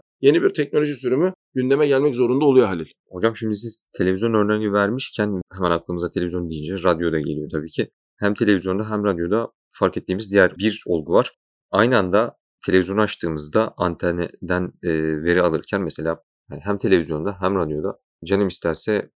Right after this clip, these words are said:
Speaker 2: radyolardan birini, istemezse diğerini, istersem haber izliyorum, istersem dizi izliyorum. Bunların hepsi aynı ortamda iletiliyor ama bir şekilde ben bunları birbirinden ayırabiliyorum.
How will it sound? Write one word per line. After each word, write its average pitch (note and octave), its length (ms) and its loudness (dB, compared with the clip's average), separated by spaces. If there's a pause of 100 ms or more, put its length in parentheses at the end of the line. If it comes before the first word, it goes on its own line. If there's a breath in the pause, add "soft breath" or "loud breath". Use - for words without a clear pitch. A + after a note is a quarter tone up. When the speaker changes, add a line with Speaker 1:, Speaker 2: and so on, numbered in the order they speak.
(280)
Speaker 2:
radyolardan D#2+ 600 -2
birini, D#2+ 360 -4
istemezse D#2+ 560 -6
diğerini, D#2+ 280 -4
istersem F2 420 -4
haber F2 240 -2
izliyorum, D#2 320 -4
istersem F2 460 -8
dizi F2+ 180 -6
izliyorum. E2 420 -6 (260)
Bunların G#2 340 0
hepsi D3 180 -4
aynı C#3+ 140 0
ortamda F2+ 280 -2
iletiliyor F2+ 540 0
ama G#2+ 220 0
bir B2+ 80 2
şekilde A#2+ 360 -2
ben A#2+ 160 2
bunları A#2+ 260 -2
birbirinden A2 340 -2
ayırabiliyorum. F#2+ 560 0